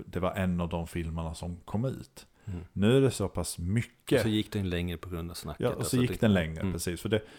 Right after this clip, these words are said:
Speaker 1: det var ju det, för alltså fi-, filmer på bio förr i tiden kunde ju gå i flera år, liksom.
Speaker 2: Mm.
Speaker 1: På biografen. Så här, man kunde se samma film
Speaker 2: Ja.
Speaker 1: väldigt länge.
Speaker 2: Var det
Speaker 1: Men
Speaker 2: Jökboet som gick i tio år i Sverige på bio?
Speaker 1: Ja.
Speaker 2: <laughs> Sen
Speaker 1: Men,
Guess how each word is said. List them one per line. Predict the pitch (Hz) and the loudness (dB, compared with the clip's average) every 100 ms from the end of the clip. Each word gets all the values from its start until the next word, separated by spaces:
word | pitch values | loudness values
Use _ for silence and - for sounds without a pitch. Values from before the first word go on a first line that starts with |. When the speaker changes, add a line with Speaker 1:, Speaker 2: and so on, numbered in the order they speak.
| - | -2
Speaker 1:
det | 110 | 2
var | 101 120 | 6 8
ju | 156 | 8
det, | 90 78 | 4 0
för | 92 | -2
alltså | 90 | -4
fi-, | - 104 - | -2 -4 -4
filmer | - 107 82 87 135 143 170 _ - | -2 0 0 0 2 0 -4 _ -4
på | 123 | -2
bio | 104 92 85 85 85 85 - | 2 2 2 0 0 -2 -8
förr | - 135 | -2 0
i | 90 | 0
tiden | 87 82 | -2 -8
kunde | 73 87 80 90 | -6 -4 -2 -2
ju | 92 | -2
gå | 82 | -4
i | |
flera | 82 82 82 87 | -6 -8 -6 -2
år, | 71 - - | -4 -4 -10
liksom. | - - | -10 0
Speaker 2:
Mm. | 101 - _ - _ _ _ _ _ _ | 0 -2 _ -20 _ _ _ _ _ _
Speaker 1:
På | - 90 80 | -2 0 0
biografen. | 82 82 78 73 - - - _ _ _ _ | -2 -2 -2 -6 -10 -16 -18 _ _ _ _
Så | - | -8
här, | 85 | -4
man | 87 | -2
kunde | 92 104 | 0 0
se | - 123 107 | 0 0 0
samma | 87 87 | -2 -4
film | 82 113 95 - | -2 -4 -4 -4
Speaker 2:
Ja. | 95 | -2
Speaker 1:
väldigt | 95 90 90 | -2 -2 -2
länge. | 92 98 117 - - - - - | 0 0 -4 -8 -20 -20 -20 -10
Speaker 2:
Var | - 101 | -2 2
det | |
Speaker 1:
Men | 98 | 2
Speaker 2:
Jökboet | 92 - 107 113 - | 2 2 4 4 4
som | 87 | -2
gick | 87 - | -2 -4
i | |
tio | - 98 87 | -4 -4 -2
år | 90 113 80 | -2 -2 -2
i | 80 | -4
Sverige | - 76 82 | -6 -4 -6
på | 101 | -6
bio? | 104 | -4
Speaker 1:
Ja. | 107 - - - | -4 -8 -14 -4
Speaker 2:
<laughs> | 131 - _ - - | -4 -4 _ -20 -12
Sen | - | 0
Speaker 1:
Men, | 107 107 | 2 2